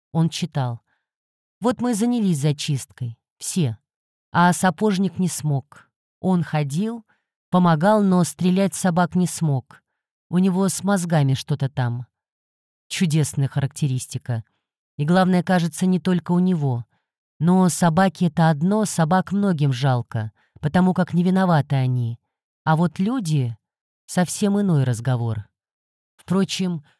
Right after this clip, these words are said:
говорить ничего Бекшеев не стал. «Улица Красильников», — тихо произнесла Софья и глаза опять закрыла. Лицо ее сделалось еще более бледным, щеки провалились.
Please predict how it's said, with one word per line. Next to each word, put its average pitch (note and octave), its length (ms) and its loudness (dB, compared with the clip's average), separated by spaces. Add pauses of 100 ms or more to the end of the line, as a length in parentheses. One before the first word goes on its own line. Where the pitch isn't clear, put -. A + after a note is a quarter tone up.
(160)
говорить F3 460 0
ничего F3+ 420 -2
Бекшеев F3 580 -4
не F3 80 -2
стал. A#2+ 480 -4 (1600)
«Улица G#3+ 580 -6
Красильников», — D#3 1120 -6 (1000)
тихо D#3+ 320 -4
произнесла D3+ 560 -2
Софья C#3+ 600 -8 (680)
и F3 100 -2
глаза E3+ 380 2
опять E3 280 -2
закрыла. C#3 640 -4 (720)
Лицо E3 300 0
ее F#3+ 160 4
сделалось F3+ 520 0
еще E3+ 260 -4
более F3+ 320 2
бледным, E3+ 560 0
щеки F#3 420 -4
провалились. E3+ 960 -2